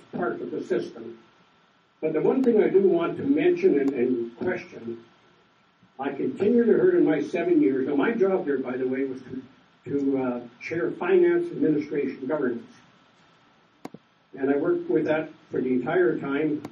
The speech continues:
directly with a chartered accountant who was our director of finance. And I was always told, "Well,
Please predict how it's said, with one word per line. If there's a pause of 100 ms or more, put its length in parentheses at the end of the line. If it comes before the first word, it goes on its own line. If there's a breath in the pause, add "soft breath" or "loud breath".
(520)
directly
with
a
chartered
accountant
who
was
our
director
of
finance. (1160)
And
I
was
always
told,
"Well,